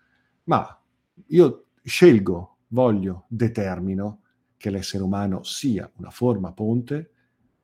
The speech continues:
verso significati superiori dell'esistenza. Lo determino quantomeno per me stesso.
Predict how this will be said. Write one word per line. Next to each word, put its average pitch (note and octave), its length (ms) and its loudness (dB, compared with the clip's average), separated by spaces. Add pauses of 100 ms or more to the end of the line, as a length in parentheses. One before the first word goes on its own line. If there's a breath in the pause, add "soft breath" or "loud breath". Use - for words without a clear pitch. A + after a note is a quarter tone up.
(400)
verso G#2+ 640 -4
significati A#2+ 840 -2
superiori G2+ 520 -4
dell'esistenza. F#2+ 840 -8 (680 soft breath)
Lo A2 120 0
determino A2 720 2
quantomeno C#3 540 2
per C3 140 0
me B2 120 2
stesso. A2 640 -10